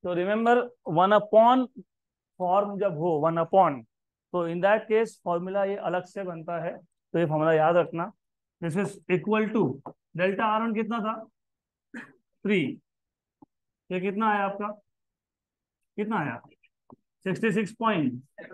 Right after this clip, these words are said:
सिक्सटी सिक्स point six seven upon आर वन था हंड्रेड, इसका क्या आएगा?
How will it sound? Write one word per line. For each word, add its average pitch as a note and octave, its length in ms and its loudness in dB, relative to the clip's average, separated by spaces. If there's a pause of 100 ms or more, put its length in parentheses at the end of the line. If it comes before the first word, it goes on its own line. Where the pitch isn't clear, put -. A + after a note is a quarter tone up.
(1600)
सिक्सटी G#3+ 920 -6
सिक्स - 380 -6
point D3+ 380 -2
six G3+ 300 -6 (140)
seven D3+ 520 -4 (380)
upon F#3+ 320 -4
आर F#3+ 200 -2
वन G#3 180 -2
था G#3 120 -2 (540)
हंड्रेड, D#3+ 480 -2 (100)
इसका E3+ 240 -6
क्या G3 140 0
आएगा? G3+ 220 0